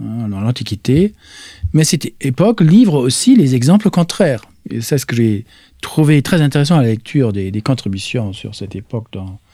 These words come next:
dans notre volume. Époque où on assiste en effet à des destitutions ou des applications prématurées, pour ainsi dire,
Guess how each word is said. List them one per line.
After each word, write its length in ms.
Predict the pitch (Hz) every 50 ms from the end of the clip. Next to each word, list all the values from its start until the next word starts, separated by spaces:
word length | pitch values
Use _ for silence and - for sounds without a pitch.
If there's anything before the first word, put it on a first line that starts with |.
| _ - - - - _
dans 120 | - 131 127
notre 320 | 127 139 143 - 135 127
volume. 460 | 113 110 104 104 131 180 240 254 226 214 - - - - - - - - - - - - - _ - -
Époque 280 | 127 - 214 220 220
où 40 | 208
on 80 | 156 139
assiste 380 | 131 131 - - 294 - - -
en 60 | 135
effet 280 | 123 127 127 - - 254
à 80 | 208 139
des 80 | 135
destitutions 720 | 135 208 208 - - 151 123 110 - - 202 220 254 240 185
ou 80 | 131 110
des 200 | 110 110 104 175
applications 760 | 208 - - 139 127 - 113 101 - - 185 190 214 233 - _ _ _ _ _ _ - _ _ _ _
prématurées, 800 | - - - 240 226 208 180 170 - - 190 190 226 247 190 127
pour 220 | - - 107 92
ainsi 280 | 104 110 104 - 107 90
dire, 420 | 101 113 127 165 208 202 165 143